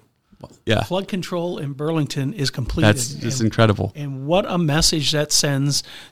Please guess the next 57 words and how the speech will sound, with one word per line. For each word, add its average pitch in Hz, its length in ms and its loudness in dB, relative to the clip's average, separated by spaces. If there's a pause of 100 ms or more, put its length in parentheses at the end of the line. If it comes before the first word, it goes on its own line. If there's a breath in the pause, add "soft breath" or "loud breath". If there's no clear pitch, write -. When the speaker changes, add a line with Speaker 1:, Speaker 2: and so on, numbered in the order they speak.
Speaker 2:
to 143 680 -2
not 196 280 -2
only 190 180 2
the 151 140 0
rest 151 260 0
of 156 60 -4
the 143 100 -2
families 143 460 -4
along 135 280 -2
the 135 60 0
Souris 135 400 -2
River 160 220 -2
Basin, 139 360 -2 (300 loud breath)
but 165 100 -12
it 156 40 -4
sends 175 220 0
a 156 60 0
strong 160 320 -2
message 147 440 -2
to 139 80 -6
Bismarck, 131 460 -4
to 139 140 -4
our 131 120 -4
legislature, 135 640 -4
and 151 80 -4
it 156 60 -2
sends 165 240 -2
a 160 80 -2
strong 160 340 -2
message 156 320 -2
to 160 80 -4
Washington 165 560 -6
that 147 160 -4
says, 147 220 -2 (320 loud breath)
"We're 220 100 2
moving 202 320 4
forward, 165 460 0
and 160 180 0
we're 175 120 0
Speaker 1:
Right. 208 120 4
Speaker 2:
doing 185 260 -2
this 156 300 -2 (320 loud breath)
as 156 220 -2
a 147 80 2
river 151 260 2
basin." 135 400 -2 (160)
It's 151 220 2
Speaker 1:
Yeah. 104 80 4
Speaker 2:
not 185 220 -4
the 196 80 -6
Minot 160 360 -4
Flood 175 260 0
Project, 127 480 -6
it's 143 200 -2
the 139 60 -4
Souris 139 360 0
River 156 320 -4